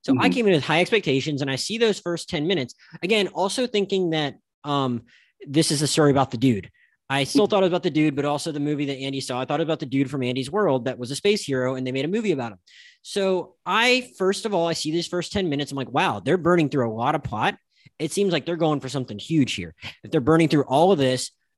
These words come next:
Speaker 1: 'cause in the back of my mind, I think this dude's making it back to Earth because
Speaker 2: Yeah.
Speaker 1: they had to make a movie about him. So
Speaker 2: Right.
Speaker 1: that is the thing that I had stuck in my head. I was like,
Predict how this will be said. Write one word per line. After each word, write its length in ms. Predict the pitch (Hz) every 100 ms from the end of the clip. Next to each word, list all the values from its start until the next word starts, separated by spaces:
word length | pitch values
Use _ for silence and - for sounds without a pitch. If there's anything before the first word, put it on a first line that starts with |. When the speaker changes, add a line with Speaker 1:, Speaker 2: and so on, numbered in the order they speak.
| -
Speaker 1:
'cause 120 | 160
in 80 | 185
the 80 | 135
back 300 | 160 170 185
of 60 |
my 120 | 180
mind, 500 | 196 277 277 180 180 - _ _ _
I 100 | 254
think 180 | 262 202
this 100 | 190
dude's 240 | 175 190
making 260 | 185 185 214
it 60 | 180
back 200 | 180 -
to 60 |
Earth 400 | 233 302 165 - _ _ _ _ _
because 220 | 214 -
Speaker 2:
Yeah. 80 | -
Speaker 1:
they 80 | 220
had 100 | 240
to 60 |
make 140 | 247 269
a 40 |
movie 280 | 262 330 320
about 260 | 240 196 143
him. 180 | 113 - _ _ _
So 160 | - 226
Speaker 2:
Right. 100 | -
Speaker 1:
that 180 | 254 294
is 120 | 240
the 80 | 226
thing 160 | 214
that 80 | 208
I 100 | 196
had 140 | 196
stuck 220 | - 160 185
in 60 |
my 160 | 208 294
head. 200 | 262 135
I 80 | 147
was 160 | 156
like, 140 | 175